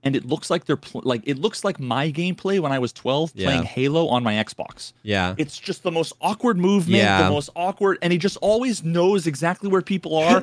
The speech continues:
Speaker 2: <clears throat>
Speaker 1: lines up
Speaker 2: Yeah.
Speaker 1: the things.
Speaker 2: Consistency is huge. That's what, when we were talking about the guy that was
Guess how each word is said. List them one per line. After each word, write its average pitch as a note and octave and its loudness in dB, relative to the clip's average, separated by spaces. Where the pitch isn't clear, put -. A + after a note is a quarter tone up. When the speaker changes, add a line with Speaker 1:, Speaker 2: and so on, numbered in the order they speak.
Speaker 2:
<clears throat> A2 -8
Speaker 1:
lines D#3+ 0
up E3+ 0
Speaker 2:
Yeah. G#2 4
Speaker 1:
the F#2+ 2
things. F#3 -6
Speaker 2:
Consistency D3 2
is G#2 0
huge. G2+ 0
That's C3+ 0
what, A#2 0
when A#2 0
we A#2 4
were A2+ 0
talking G#2 -4
about G2 -2
the G#2 -12
guy G2+ 0
that F#2+ -2
was F#2+ -6